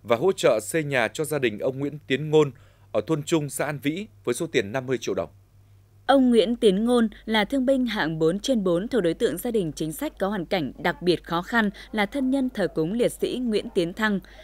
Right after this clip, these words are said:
Speaker 2: Hai vợ chồng ông dù tuổi cao sức yếu nhưng vẫn phải sống trong căn nhà cấp bốn xuống cấp dột nát nhiều năm nay. Đây là hoạt động mang ý nghĩa thiết thực của huyện Khoái Châu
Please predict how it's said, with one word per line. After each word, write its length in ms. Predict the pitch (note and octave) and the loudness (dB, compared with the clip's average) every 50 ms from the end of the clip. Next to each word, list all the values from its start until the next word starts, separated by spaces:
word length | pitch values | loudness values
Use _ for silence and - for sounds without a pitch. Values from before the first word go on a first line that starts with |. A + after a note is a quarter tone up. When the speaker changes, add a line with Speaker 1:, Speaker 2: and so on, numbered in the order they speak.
| - - - | -20 -8 -2
Speaker 2:
Hai 140 | - C#4 | 0 2
vợ 120 | B3+ A3+ - | 2 2 0
chồng 280 | - - G3 E3+ D#3 | 0 0 -2 0 0
ông 320 | - - A3 A3 G#3+ G#3+ G#3 | 0 0 0 0 0 -2 -2
dù 300 | G3 - G3+ F#3 F3 E3+ - | 0 2 4 4 4 2 0
tuổi 160 | - G3 D#3+ C#3 - - | 0 0 -2 -2 -2 -4
cao 240 | A3+ G#3+ G#3 G3 | -4 -2 -2 -2
sức 260 | F#3 - - - - - | -2 -4 -6 -6 -2 0
yếu 280 | G#3 F3+ E3+ F#3 B3+ D4+ - - - - | 0 2 2 2 0 -2 -4 -12 -8 0
nhưng 320 | A#3 B3 B3 A#3 A3 G#3+ | 2 2 2 2 0 2
vẫn 180 | G3 G3+ - C4 - | 2 0 0 0 0
phải 140 | B3 F3+ C#3+ | -2 -2 -2
sống 300 | - - F#3+ F3 F#3 G#3 | 0 0 0 0 0 -2
trong 160 | - C#4+ C4+ - | -4 -6 -6 -4
căn 160 | C4+ B3 A3+ | -4 -4 -2
nhà 160 | A3 F3+ D3+ | -2 -2 -4
cấp 240 | - - D#3+ - - | -2 -2 -4 -2 0
bốn 200 | F3 E3 E3+ F#3 | 0 0 0 0
xuống 220 | F3 - F3 E3+ | -2 -2 -2 -2
cấp 180 | E3 - D#4 E4+ - | 0 -2 -2 -2 -4
dột 240 | - - G3 E3 - - | 0 0 2 2 2 0
nát 280 | F#3 A#3 C#4+ - - | -2 -2 -2 -2 -2
nhiều 140 | G#3 F#3+ D3+ | -2 -2 0
năm 200 | C#3 E3 F#3 F3+ | 0 -2 -2 0
nay. 240 | F3+ F#3 F#3 F3 D#3+ - - - - - - - - - - - - - - - - - | 0 2 0 0 -2 -6 -14 -20 -20 -20 -20 -20 -20 -20 -20 -20 -20 -20 -20 -20 -4 2
Đây 100 | - B3 | 4 4
là 160 | A#3+ A3+ G3+ F3+ | 6 4 2 2
hoạt 200 | E3+ F3 E3 D#3+ | 0 -2 0 2
động 280 | E3+ C#3 D3 E3 E3+ | 2 2 2 2 -2
mang 180 | G3 A3 G#3+ - | -2 -2 -2 -2
ý 120 | - F#3 E3+ | -2 -2 -2
nghĩa 240 | F#3 F#3 - - | -2 -4 -4 -4
thiết 220 | A#3 - D#4+ F4+ - | -4 -4 -6 -4 0
thực 200 | - G#3 E3+ - | 0 0 0 0
của 120 | - E3 | -4 -4
huyện 240 | D#3+ F3+ E3 - D#3+ | -2 -2 -2 -2 -4
Khoái 200 | - - - E3+ | -4 -4 -4 -4
Châu 300 | - - A3+ G#3+ G#3 F#3 | -2 0 2 2 2 2